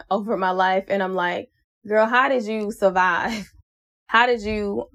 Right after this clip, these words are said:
press through and do the things that you needed to do with everything that you came from and everything that you have going on? So I know that my biggest strength is, uh, my resiliency and my ability to personally check myself when I'm not doing what is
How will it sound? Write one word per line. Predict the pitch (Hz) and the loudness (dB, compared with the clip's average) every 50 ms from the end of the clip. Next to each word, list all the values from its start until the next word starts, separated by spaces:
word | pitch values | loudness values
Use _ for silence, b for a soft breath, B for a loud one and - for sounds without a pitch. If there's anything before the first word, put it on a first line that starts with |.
| _ _ | _ _
press | - 240 277 277 | 4 4 4 2
through | - - 226 214 208 208 202 202 | 0 -2 0 2 2 2 2 0
and | - 190 190 185 | 0 0 0 0
do | 196 214 | 2 4
the | 214 214 | 4 4
things | 214 220 208 196 196 196 | 4 2 0 0 0 0
that | 185 170 175 - | 0 -2 -2 -2
you | - 208 | -4 -4
needed | 196 190 208 208 190 185 | -2 -2 -2 -2 -6 -2
to | - 196 | -2 -2
do | 185 180 185 180 180 180 180 | 0 0 0 0 0 -2 -2
with | 175 175 175 175 - _ - | -2 -2 -2 -2 -4 _ -2
everything | 196 214 233 220 220 214 214 202 196 190 185 175 | 2 2 2 2 0 -2 -2 -2 -2 0 0 0
that | 170 180 175 - | -2 -2 -2 -4
you | 196 185 180 175 175 185 190 - - | -6 -6 -6 -6 -8 -10 -14 -16 -6
came | - 214 196 196 202 | -2 0 0 0 -2
from | 196 - 190 190 190 185 190 196 196 _ _ _ | -2 -2 0 0 0 0 -2 -4 -8 _ _ _
and | 202 196 190 - - - | 0 0 0 0 0 2
everything | 220 233 233 226 240 233 240 220 202 196 196 190 196 185 | 2 2 4 4 2 2 2 0 0 0 0 0 0 2
that | 185 185 165 170 | 4 4 2 2
you | 190 196 226 | 0 -2 0
have | 208 185 185 180 185 | 2 2 0 0 0
going | 185 180 170 170 170 | 0 0 0 0 0
on? | 170 165 160 - 107 - 185 | 0 -2 -2 -2 -6 -8 -8
So | - - 185 | -2 0 2
I | - - 202 | 4 4 4
know | 208 208 202 190 190 190 | 2 2 2 2 2 2
that | 190 185 175 170 170 165 156 - - _ _ _ _ _ _ | 2 2 2 2 2 2 0 0 -4 _ _ _ _ _ _
my | - 202 202 208 | 0 2 2 2
biggest | 202 208 196 196 190 - | 4 2 2 2 0 0
strength | - 196 185 190 | 2 0 0 0
is, | 180 180 | -2 0
uh, | 185 185 170 | 2 2 2
my | 170 175 175 | 4 4 4
resiliency | 185 185 185 180 185 202 202 180 170 - - 160 170 160 - | 4 2 2 2 2 2 2 0 0 -4 -6 -8 -10 -8 -2
and | - 190 190 202 202 190 185 190 | 0 2 4 4 4 4 2 2
my | 185 185 180 180 | 4 4 2 4
ability | 170 185 185 190 190 185 185 185 | 4 2 2 2 2 0 -2 -4
to | 190 - 185 | -4 -8 -14
personally | - - 202 190 190 - 196 185 180 180 | -4 0 0 0 2 0 -2 -2 -2 -4
check | 180 - - 247 247 254 | -4 0 0 0 0 2
myself | 202 190 185 190 - 190 175 175 185 185 | 0 0 0 0 0 0 0 0 0 0
when | - 175 180 | 0 0 0
I'm | 180 180 | 0 2
not | 185 185 160 175 | 2 2 2 2
doing | 185 190 185 175 175 175 | 2 0 0 2 0 0
what | 170 175 175 175 | 2 0 0 0
is | 175 175 | -2 -4